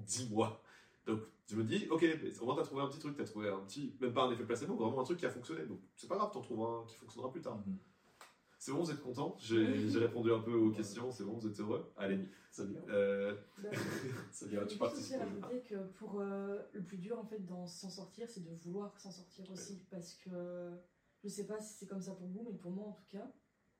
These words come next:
Speaker 3: c'est pas que j'aime être comme ça, mais c'est que je sais comment je suis quand je suis comme ça.
Speaker 1: Mhm.
Speaker 3: Alors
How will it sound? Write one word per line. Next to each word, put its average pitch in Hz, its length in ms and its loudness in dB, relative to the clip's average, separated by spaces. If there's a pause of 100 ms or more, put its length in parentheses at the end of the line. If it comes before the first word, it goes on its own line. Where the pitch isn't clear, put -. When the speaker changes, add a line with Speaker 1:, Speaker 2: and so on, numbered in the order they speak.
(300)
Speaker 3:
c'est 202 140 -8
pas 240 120 4
que 196 80 2
j'aime 214 540 -2 (180)
être 180 220 -10
comme 196 160 -4
ça, 208 140 -6 (180)
mais 190 100 -6
c'est 202 200 -8
que 175 80 -6
je 190 340 -6
sais 233 560 -10
comment 202 240 -4
je 190 80 -4
suis 208 260 -10
quand 196 180 -8
je 185 40 -4
suis - 160 -12
comme 185 160 -8
ça. 185 160 -10 (460)
Speaker 1:
Mhm. 98 260 -8
Speaker 3:
Alors 208 320 -6